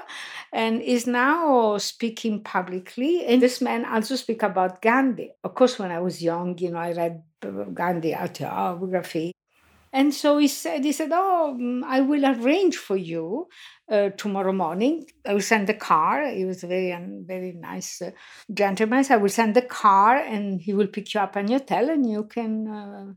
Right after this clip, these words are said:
maybe you should go to his place because he's an interesting guy." And I remember that he thought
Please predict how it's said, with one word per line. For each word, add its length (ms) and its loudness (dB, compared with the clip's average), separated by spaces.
maybe 220 -4
you 60 -2
should 200 -8
go 100 0
to 180 -2
his 120 0
place 360 0
because 300 -2
he's 240 4
an 120 4
interesting 600 0
guy." 200 -8
And 120 4
I 60 8
remember 340 2
that 300 2
he 60 4
thought 840 4